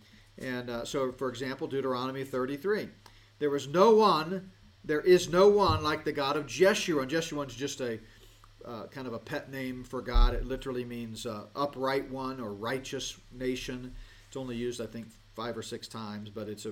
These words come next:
just a metonym for Israel. "There is no one like the God of Jeshurun, who rides the heavens to help you, and in his excellency on the clouds.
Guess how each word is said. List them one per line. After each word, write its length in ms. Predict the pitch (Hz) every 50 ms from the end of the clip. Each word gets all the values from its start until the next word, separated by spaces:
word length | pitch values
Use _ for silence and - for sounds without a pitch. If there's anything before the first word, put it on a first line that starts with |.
| 104 -
just 220 | - 117 - -
a 60 | 113 104
metonym 440 | 107 110 107 104 104 104 104 101
for 260 | - - 107 98 95 92 - 95 98 - - -
Israel. 520 | 123 123 120 - 110 101 95 110 131 - - - - - - - - -
"There 120 | 151 147
is 120 | 147 143
no 240 | 139 139 160 175 196
one 260 | 202 202 196 190 180
like 260 | 165 165 170 170 165 -
the 80 | 151
God 240 | 131 147 151 151 147
of 80 | 131 117
Jeshurun, 640 | 135 160 160 160 - 160 151 156 156 170 190 185
who 280 | 151 143 160 165 170 151
rides 440 | 151 151 156 165 175 180 160 135
the 140 | 131 165 147
heavens 380 | 120 160 160 160 165 160 147 -
to 100 | - 143
help 260 | - 151 151 147 151
you, 160 | 170 190 196 156
and 100 | 127 135
in 120 | 143 143
his 200 | 151 147 135 151 -
excellency 640 | 156 165 165 - - 175 170 160 156 - - 165 156
on 140 | 147 143 139
the 80 | 139
clouds. 540 | - - 139 135 135 143 165 185 190 - -